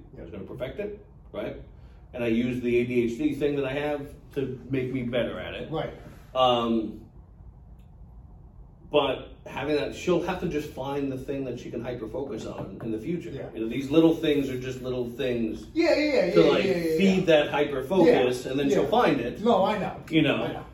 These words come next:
Speaker 2: Well, I'll give you an example. She's on the soccer field.
Speaker 1: Mm-hmm.
Speaker 2: It was one of her first games with this new team. She was a little nervous.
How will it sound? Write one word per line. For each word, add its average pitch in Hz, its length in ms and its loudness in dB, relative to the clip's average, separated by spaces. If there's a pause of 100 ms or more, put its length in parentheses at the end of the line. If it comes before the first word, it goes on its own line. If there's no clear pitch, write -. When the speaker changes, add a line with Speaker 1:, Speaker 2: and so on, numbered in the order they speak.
(100)
Speaker 2:
Well, 196 340 0
I'll 220 160 -2
give 233 140 -4
you 214 120 -2
an 185 60 -2
example. 135 500 -8
She's 151 260 -10
on 196 180 -4
the 196 60 -6
soccer 165 400 -6
field. 156 540 -4 (160)
Speaker 1:
Mm-hmm. 117 180 -8
Speaker 2:
It 156 80 -4
was 160 120 -2
one 175 160 -4
of 170 80 -2
her 160 80 -4
first 175 400 -6
games 151 340 -8
with 127 120 -12
this 139 160 -14
new 139 160 -8
team. 120 360 -12
She 123 200 -16
was 120 120 -12
a 120 40 -14
little 127 280 -8
nervous. - 380 -16